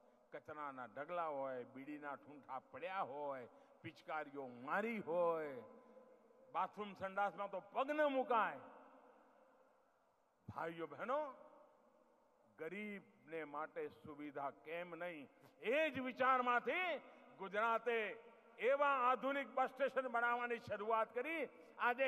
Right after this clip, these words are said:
હિન્દુસ્તાન ભરના લોકો જોવા આવે છે કે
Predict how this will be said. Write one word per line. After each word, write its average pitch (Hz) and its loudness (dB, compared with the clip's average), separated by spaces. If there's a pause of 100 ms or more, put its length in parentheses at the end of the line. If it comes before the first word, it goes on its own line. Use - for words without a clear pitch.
હિન્દુસ્તાન 269 2
ભરના 269 4
લોકો 240 4 (160)
જોવા 220 4
આવે 208 2
છે 208 -4 (400)
કે 226 -2